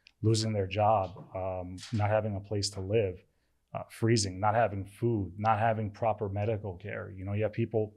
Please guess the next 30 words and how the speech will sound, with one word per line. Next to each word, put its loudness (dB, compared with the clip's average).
you 4
have 4
pregnant 4
women 0
giving 6
birth 2
or -4
miscarrying, 2
and -8
there's -6
no 0
hospitals -4
to -16
put -4
them -4
in -2
'cause -8
the -10
hospitals -2
have -12
collapsed. -6
And 4
you 4
have 2
over 2
thirteen -2
million -2
people -4
that -6
are, -10